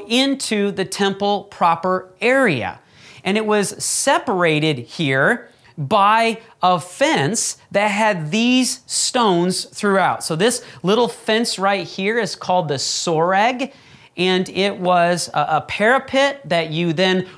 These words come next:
walked through. And Josephus tells us that all around the soreg, there were stones that were in both Latin and Greek saying the same thing. There's one complete stone that was found. This is in the Istanbul Museum.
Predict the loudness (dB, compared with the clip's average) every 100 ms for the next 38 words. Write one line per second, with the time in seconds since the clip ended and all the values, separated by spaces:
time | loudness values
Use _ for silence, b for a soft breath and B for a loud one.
0 | B 0 2 2 0 -4 0 2 2 0
1 | 0 -2 0 0 0 -2 -4 -4 0 2
2 | 2 0 0 0 -2 2 4 6 4 2
3 | 0 -2 2 2 2 0 -2 -2 0 2
4 | 2 2 -2 B B B 0 2 2 0
5 | 0 -2 0 0 2 0 0 0 0 2
6 | 0 0 0 0 0 0 -2 -2 0 -2
7 | -2 -2 0 0 -2 0 0 0 0 -2
8 | 0 0 -2 -4 0 2 4 2 -2 -8
9 | -6 -4 -4 -4 -2 0 2 0 -2 -4
10 | -4 -2 0 2 0 -2 -4 -4 -4 -2
11 | -4 -2 -2 -2 0 2 2 0 B B
12 | B 0 2 2 2 2 0